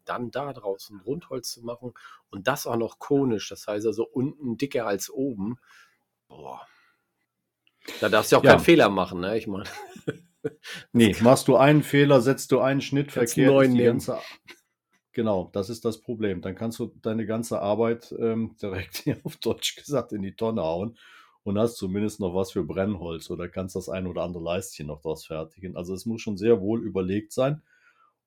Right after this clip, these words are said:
Speaker 2: Und, ähm, weder Daniel noch wir hatten im Prinzip den kompletten Plan, äh, so einen Rig herzustellen. Und,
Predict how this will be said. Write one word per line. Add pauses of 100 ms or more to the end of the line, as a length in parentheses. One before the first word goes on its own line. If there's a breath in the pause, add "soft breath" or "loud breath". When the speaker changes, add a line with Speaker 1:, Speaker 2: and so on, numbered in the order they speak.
Speaker 2:
Und,
ähm, (1040)
weder
Daniel
noch
wir
hatten
im
Prinzip
den
kompletten
Plan, (120)
äh,
so
einen
Rig
herzustellen. (340)
Und,